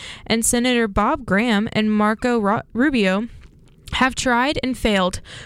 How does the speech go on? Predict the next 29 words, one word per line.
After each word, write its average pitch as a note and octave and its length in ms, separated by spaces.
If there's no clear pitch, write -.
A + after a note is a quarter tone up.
Former E4+ 280
President A#3 460
Donald A#3+ 320
Trump C#4+ 320
changed A#3 380
his A3 180
residence A#3 720
after G#3+ 480
first - 400
winning A3+ 300
office G3+ 400
as G#3 180
a G#3+ 60
New G3+ 100
Yorker, G#3+ 540
then C#4 240
lost A3+ 320
in A#3 120
his A#3 180
bid G#3+ 240
for B3+ 120
a C4 60
second A#3+ 340
term. G3+ 460
This A#3 340
year, A3 220
he B3+ 320
and A3+ 140
Republican A3+ 600